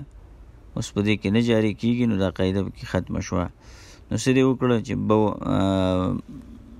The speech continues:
بوابون کې دې، دې کې چې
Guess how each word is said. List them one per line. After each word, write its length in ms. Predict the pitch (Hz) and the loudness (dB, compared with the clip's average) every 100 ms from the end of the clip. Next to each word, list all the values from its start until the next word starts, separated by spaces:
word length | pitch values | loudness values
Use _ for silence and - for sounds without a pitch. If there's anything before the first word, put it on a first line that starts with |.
| - 220 151 | -18 -8 -2
بوابون 420 | 107 104 104 123 139 | 2 4 4 2 0
کې 160 | 131 127 | 2 2
دې، 140 | 123 123 - - - - - - - - - - 113 | 2 0 -2 -14 -20 -20 -20 -20 -20 -20 -20 -6 0
دې 80 | 117 | 0
کې 80 | 117 117 | 2 2
چې 80 | 113 | 0